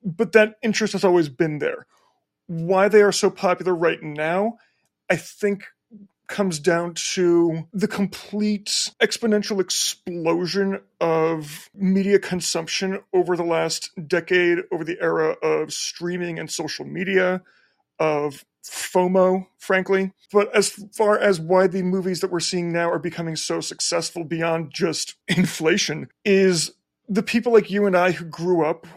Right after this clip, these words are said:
watching all those movies I just listed are now grown and are making animated movies that they would have wanted to see when they were growing up.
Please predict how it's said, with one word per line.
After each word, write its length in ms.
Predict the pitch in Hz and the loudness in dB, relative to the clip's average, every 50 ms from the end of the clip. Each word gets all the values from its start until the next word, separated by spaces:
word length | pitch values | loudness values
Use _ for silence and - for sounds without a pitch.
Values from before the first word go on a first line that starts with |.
| - _ _ | -20 _ _
watching 720 | 175 165 165 190 185 185 - - 202 190 190 196 190 196 - _ _ _ _ _ _ _ | -12 -6 -2 -2 -2 -2 -2 -2 -2 -2 -2 -2 -4 -6 -8 _ _ _ _ _ _ _
all 140 | - 185 185 | 0 2 4
those 160 | 190 196 180 | 4 4 4
movies 380 | 175 190 180 196 202 196 190 196 | 2 0 -2 0 0 0 0 -2
I 140 | - - 196 | -2 -2 -2
just 200 | 190 208 196 196 | -2 -2 -2 -2
listed 420 | 196 196 196 - - 220 202 214 208 - | -2 -2 -2 -2 -4 -6 -6 -6 -2 0
are 100 | 214 214 | 2 4
now 220 | 214 208 190 185 | 6 6 6 6
grown 640 | 185 151 160 165 185 196 190 185 170 165 160 - - _ - | 4 0 0 2 4 4 4 2 0 -2 -4 -6 -6 _ 0
and 100 | 226 226 | 0 2
are 80 | 220 | 2
making 300 | 190 208 202 202 202 214 | 2 2 2 0 -2 -4
animated 440 | - 196 180 185 185 185 185 180 180 | -4 -2 -2 0 0 0 0 0 0
movies 260 | 170 170 165 170 151 | -2 -2 -2 -2 -2
that 160 | 185 190 156 | -2 -2 0
they 120 | 165 180 180 | 0 0 2
would 120 | 170 185 | 2 0
have 100 | 175 151 | -2 -2
wanted 300 | 151 170 170 165 165 160 | -4 -6 -6 -6 -6 -8
to 100 | - - | -8 -8
see 280 | - - - - 165 160 | -8 -6 -6 -4 -4 -4
when 520 | 160 170 - - _ 180 156 175 175 165 | -4 -4 -8 -14 _ -10 -8 -6 -4 -2
they 140 | 160 175 165 | 0 0 0
were 200 | 147 160 165 156 | 0 -2 -4 -4
growing 360 | 123 - 147 - - - - | -6 -8 -10 -10 -10 -10 -10
up. 140 | - - - | -10 -10 -12